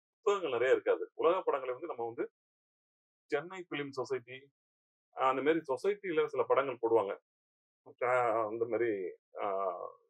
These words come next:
ரோஷமான் போன்ற படங்கள், பைசைக்கிள் டூல்ஸ் போன்ற படங்கள்லாம் போடுவாங்க. அந்த படங்களை நான் பார்த்ததில்ல. அதை பற்றி முதல்ல அறிமுகம் கொடுத்தவர் எம் ஆர் பாரதி. அதுக்கு பிறகு நான் வந்து பார்த்தேன். அதுக்கு பிறகு நாதன் சாரோட உதவி இயக்குனர் ஆனதுக்கு பிறகு அவர் மூலமாகவும் நண்பர்கள் மூலமாகவும் பார்த்தேன்.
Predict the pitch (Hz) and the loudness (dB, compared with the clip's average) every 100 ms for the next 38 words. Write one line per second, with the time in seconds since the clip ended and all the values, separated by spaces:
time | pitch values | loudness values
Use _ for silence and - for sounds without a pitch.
0 | - 123 123 110 110 104 101 95 - 98 | 4 6 4 -2 -2 -4 -6 -4 -2 -2
1 | 101 101 - _ _ _ _ - 120 123 | -2 -6 -8 _ _ _ _ 4 4 4
2 | 110 107 107 101 - 98 95 101 101 104 | -6 -8 -10 -10 -6 -4 -2 -2 -2 -2
3 | 107 95 98 87 131 - _ _ _ - | -4 -2 -2 -2 -6 -10 _ _ _ -2
4 | 120 156 143 139 151 165 147 95 120 165 | 0 0 0 2 2 0 -2 2 8 8
5 | 165 139 104 95 - _ _ - 117 127 | 6 0 0 -4 -8 _ _ -2 2 2
6 | 123 - 165 120 131 143 117 139 143 117 | -2 -6 -4 0 0 2 2 2 -4 -2
7 | 104 101 117 135 98 107 - 98 98 151 | -2 2 2 2 0 -2 0 0 0 0
8 | 131 123 143 147 135 113 120 139 110 120 | -2 -2 -6 -6 -4 -4 -4 -2 2 2
9 | - - _ 101 101 101 113 101 113 107 | 0 -10 _ -6 -4 -4 -4 -2 -4 -2
10 | 107 98 101 - 104 104 - 95 95 92 | 0 2 0 0 -4 -4 -4 0 2 0
11 | 92 - 113 156 107 104 101 95 92 104 | -6 -4 0 0 0 -2 -4 -4 -4 -4
12 | 175 156 135 - 123 113 113 117 131 - | -6 -6 -8 -8 -10 -12 -10 -8 -6 0
13 | 117 104 | 0 0